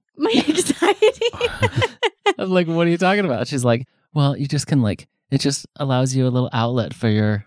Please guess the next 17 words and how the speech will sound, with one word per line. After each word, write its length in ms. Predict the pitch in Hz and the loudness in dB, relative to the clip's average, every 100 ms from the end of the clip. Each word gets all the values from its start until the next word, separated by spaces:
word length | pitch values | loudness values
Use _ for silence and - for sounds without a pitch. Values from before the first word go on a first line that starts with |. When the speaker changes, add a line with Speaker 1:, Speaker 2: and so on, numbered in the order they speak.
| - | -4
Speaker 2:
for 100 | 117 | -2
your 100 | 110 | 0
fidgetiness 680 | 120 120 107 101 98 - | 0 0 0 0 0 0
and 120 | 104 | -2
helps 260 | 98 117 - | 0 -2 -2
you, 60 | 113 | 0
like, 200 | 107 104 | 0 0
keep 180 | 117 - | -4 -2
your 80 | |
mind 220 | 104 98 104 | -2 0 -2
calm." 340 | 101 92 92 | -4 -2 -4
And 200 | 92 107 120 _ _ - | -6 -8 -12 _ _ -10
I 60 | |
was 100 | 90 | -4
like, 140 | 113 110 | -2 -2
"All 240 | 107 123 | -2 -2
right, 340 | 135 185 165 | 0 0 0